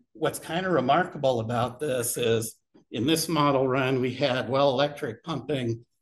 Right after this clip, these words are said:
thirty-nine thousand G P M. That's about fifty-six M G D for reference. We had Park Water pumping sixty-three thousand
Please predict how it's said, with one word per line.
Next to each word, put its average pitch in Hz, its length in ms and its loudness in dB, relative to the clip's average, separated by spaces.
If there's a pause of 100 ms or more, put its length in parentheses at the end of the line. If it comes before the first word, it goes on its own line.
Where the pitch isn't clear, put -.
thirty-nine 147 480 4
thousand 131 460 0
G 127 240 -4
P 117 240 -2
M. 120 240 0
That's 123 220 -4
about - 240 -2
fifty-six - 760 -2
M 120 220 2
G 113 180 -8
D 113 380 0
for 110 200 -12
reference. 127 640 -2 (1000)
We 135 100 0
had 120 280 2
Park 180 340 2
Water 139 320 4
pumping 131 640 -4 (300)
sixty-three 175 760 0
thousand 123 760 0